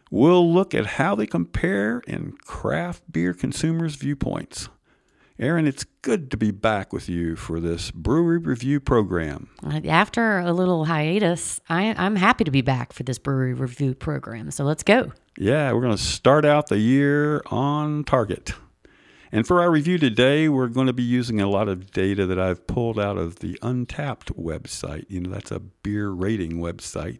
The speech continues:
Speaker 1: that's open to, uh, anyone to use. Untappd remains, I feel, the best resource for crowdsourced data on how different beers and different breweries are thought of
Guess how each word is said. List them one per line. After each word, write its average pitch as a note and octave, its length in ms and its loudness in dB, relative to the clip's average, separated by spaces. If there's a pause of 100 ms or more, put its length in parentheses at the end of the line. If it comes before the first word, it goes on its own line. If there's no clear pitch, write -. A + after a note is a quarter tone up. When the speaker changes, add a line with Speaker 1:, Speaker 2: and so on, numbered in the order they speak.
(140)
Speaker 1:
that's - 320 -10
open F#2+ 380 -6
to, G2 340 -4
uh, F#2 200 -6
anyone G2+ 400 -2
to G2 80 -6
use. F#2+ 500 -6 (640)
Untappd D3 480 2
remains, B2+ 760 2 (160)
I A#2 220 0
feel, B2+ 480 2
the G#2+ 300 2
best B2+ 540 -2
resource A2+ 840 0
for F2+ 360 -2 (180)
crowdsourced A#2+ 1080 0
data E2+ 420 -6 (360)
on F2 180 -2
how G#2+ 280 -4
different G2+ 420 -2
beers A#2+ 360 0
and D#3 260 0
different C#3+ 440 -2
breweries A2 600 2
are F2+ 140 -4
thought F3 340 -4
of D3+ 320 0